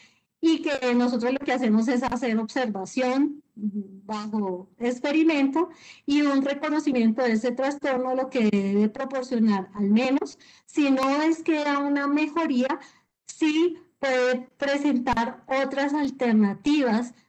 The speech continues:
de cómo abordar estos signos y síntomas.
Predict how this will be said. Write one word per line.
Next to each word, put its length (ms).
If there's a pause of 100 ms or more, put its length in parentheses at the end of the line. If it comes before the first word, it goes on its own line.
de 260
cómo 280
abordar 640 (280)
estos 440
signos 420
y 80
síntomas. 640